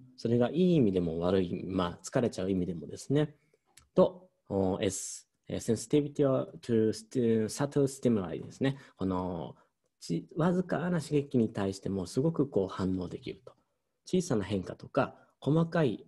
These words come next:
人の意図に気づきやすいと。なんかこう、人がこうキョロキョロしてたら、あ、なんか欲しいんだなって、そ-、さっとこう用意できちゃうとか。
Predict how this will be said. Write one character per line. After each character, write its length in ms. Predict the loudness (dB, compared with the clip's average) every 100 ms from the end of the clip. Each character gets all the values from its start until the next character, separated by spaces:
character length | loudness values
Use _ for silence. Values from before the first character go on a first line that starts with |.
| -20
人 220 | -2 0
の 140 | 2 0
意 80 | 4
図 160 | 4
に 120 | 2
気 120 | 0 0
づ 160 | 2
き 120 | 2
や 80 | 0
す 140 | 0 -4
い 80 |
と。 120 | -4 -16 _ _ _ _ _
な 100 | 0
ん 80 | 2
か 140 | 0
こ 680 | 4 6 6 6 2 0 -4
う、 40 | _ _ _ _ _ _
人 240 | -4 4 6
が 160 | 6
こ 140 | 4 2
う 80 | 4
キ 100 | 2
ョ 20 |
ロ 80 | 4
キ 80 |
ョ 40 | 2
ロ 40 |
し 60 | 0
て 80 | -6
た 100 | -4
ら、 140 | 2
あ、 80 | 4
な 80 | 4
ん 80 |
か 80 | 2
欲 100 | -2
し 80 | 2
い 60 | 2
ん 20 |
だ 80 | 2
な 100 | -2
っ 40 |
て、 80 | -4
そ-、 240 | -2 -2
さ 200 | -4 -4
っ 60 | -2
と 120 | -4
こ 60 | 0
う 40 |
用 200 | 6 6
意 80 | 6
で 100 | 2
き 80 | -6
ち 100 | -10
ゃ 60 | -10
う 60 |
と 120 | -12
か。 200 | -14 -14